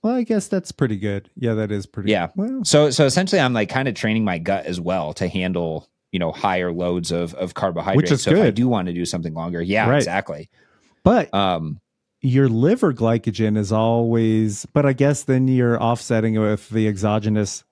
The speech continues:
Speaker 1: carbohydrate you're taking in. Do you, do you ever do any workouts where you are liver, skeletal muscle loaded?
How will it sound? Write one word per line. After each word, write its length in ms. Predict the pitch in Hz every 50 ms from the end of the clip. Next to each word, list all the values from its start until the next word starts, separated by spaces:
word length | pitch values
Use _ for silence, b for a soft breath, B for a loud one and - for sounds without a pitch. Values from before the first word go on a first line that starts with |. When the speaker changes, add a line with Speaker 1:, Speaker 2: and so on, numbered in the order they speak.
| _
Speaker 1:
carbohydrate 580 | - - 104 - 107 107 107 107 107 107 101 -
you're 80 | - 110
taking 340 | 104 110 107 104 - 104 104
in. 220 | 104 113 113 104 - _ _ _ _ _ _ _ _ _ _
Do 100 | - 147
you, 180 | 190 247 202 139
do 240 | - 180 135 117 139
you 160 | 160 175 160
ever 680 | 147 147 151 156 170 165 160 165 160 160 160 165 160 - _ _ _ _ _ _ _ _ _ -
do 160 | 135 131 135
any 160 | 139 139 143
workouts 480 | 135 131 135 131 - 135 127 139 131 -
where 220 | - 123 120 117
you 360 | 120 117 113 120 123 131 127 123
are 320 | 117 113 113 110 110 104
liver, 640 | 104 113 117 120 120 110 120 117 117 117 120 117 113 - _ -
skeletal 360 | - - - 127 117 113 117
muscle 580 | 113 113 113 107 - - 117 113 113 110 - _ _ _ _ _ _
loaded? 480 | - 107 110 104 110 110 143 165 175